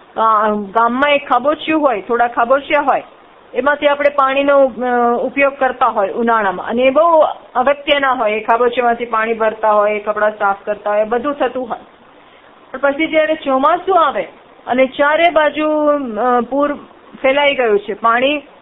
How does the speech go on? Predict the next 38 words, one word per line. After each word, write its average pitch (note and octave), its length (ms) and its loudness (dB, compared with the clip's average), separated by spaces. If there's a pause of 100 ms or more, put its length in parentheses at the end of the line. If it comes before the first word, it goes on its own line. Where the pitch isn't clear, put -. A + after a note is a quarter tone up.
(120)
નદીનું, C4+ 520 0
નદીમાં C#4 380 0
પૂર D4+ 280 -2
આવે B3+ 220 4
અને A3 120 -4
ચારે D4+ 600 4
બાજુ A#3+ 400 0
એ C#4 140 4
ફેલાઈ A#3+ 360 0
ગયું, E3+ 240 -2 (320)
ત્યારે C#4+ 180 4
પેલા C#4+ 260 2
ખાબોચિયાનું C#4 680 2
પાણી C#4 260 0
હવે C4+ 120 4
લેવા C4+ 280 2
નથી D#4+ 200 0
જતા. A#3 320 0 (880)
એ C4+ 80 -8
ખાબોચિયાના B3+ 540 0
પાણી C4+ 320 0
હવે C#4 80 4
આપણને C4+ 320 0
કંઈ C#4 140 -2
કામના C4 460 0
જ C#4 100 -12
નથી. F#3+ 320 -8 (1000)
આ - 80 2
પૂરમાં D#4 640 0 (320)
બધું B3+ 400 0
જ F#4+ 40 2
આવી D#4 280 0
ગયું, G3+ 240 -4 (260)
પછી C#4+ 220 -4
પેલાનો D#4+ 420 2
શું D#4 240 -2
ઉપયોગ A3 320 -2
છે? G#3 200 -14